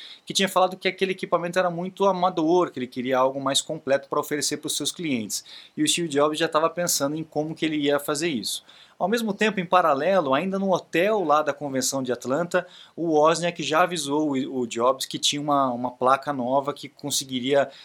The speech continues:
trabalhar com cores, olha só. E, é, que revolução, né, naquela época, né, de um sistema, é, só verde ou só cinza, né, no, no monitor, eles poderiam trabalhar com cores.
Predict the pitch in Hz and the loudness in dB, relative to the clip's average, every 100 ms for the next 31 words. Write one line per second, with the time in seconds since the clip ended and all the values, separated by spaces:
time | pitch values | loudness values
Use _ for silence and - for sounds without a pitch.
0 | _ 139 135 135 143 170 156 - 147 156 | _ 0 4 6 4 2 -8 0 2 4
1 | 117 127 139 - - 117 107 _ _ _ | 2 0 0 -2 0 0 0 _ _ _
2 | _ _ 127 120 110 - 120 131 123 143 | _ _ -2 0 -2 -2 -2 0 -2 0
3 | 139 135 135 131 123 - 131 123 123 - | 2 2 2 0 -2 0 0 2 0 -4
4 | 113 117 123 - - _ 117 123 123 127 | -6 -4 -6 -10 -20 _ -4 -4 0 0
5 | - 135 135 120 - - - 123 120 - | 0 0 0 0 -2 -12 -2 0 2 2
6 | 135 107 131 170 147 113 117 - 131 123 | 2 2 0 0 0 -4 -2 0 0 2
7 | - 139 180 180 127 123 123 117 113 113 | 0 -2 -4 -2 -2 -2 -4 -4 -6 -6
8 | 120 135 143 - 143 151 139 - 151 139 | -6 -8 -8 -2 -2 -2 -6 -8 -6 -4
9 | 147 143 143 135 131 131 156 - 123 113 | -4 -4 0 0 0 -2 -10 -8 -6 -4
10 | 98 - | -4 -8